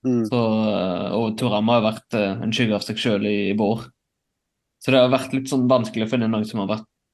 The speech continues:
Speaker 2: veldig gode gjennom hele sesongen. Sammen med Omlin kom inn og har vært ganske stabil etter at han kom inn, men ikke liksom,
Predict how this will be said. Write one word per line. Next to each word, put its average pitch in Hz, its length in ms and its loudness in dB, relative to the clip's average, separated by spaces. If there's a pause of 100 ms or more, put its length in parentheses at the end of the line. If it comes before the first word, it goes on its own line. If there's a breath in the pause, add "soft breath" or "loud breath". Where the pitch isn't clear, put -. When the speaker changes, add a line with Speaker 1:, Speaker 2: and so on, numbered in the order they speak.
(160)
Speaker 2:
veldig 110 260 2
gode 101 240 -2
gjennom 101 420 -4 (560)
hele 107 220 0
sesongen. 117 640 -2 (540 soft breath)
Sammen 117 260 4
med 110 160 4
Omlin 113 460 2
kom 120 180 -2
inn 110 120 0
og 101 120 0
har - 80 -6
vært - 140 -18
ganske 104 500 -2
stabil 107 580 -4 (800)
etter 123 200 0
at 110 60 -2
han 120 160 0
kom 135 220 2
inn, 104 140 0
men 107 160 0
ikke 107 260 -2
liksom, 101 400 -6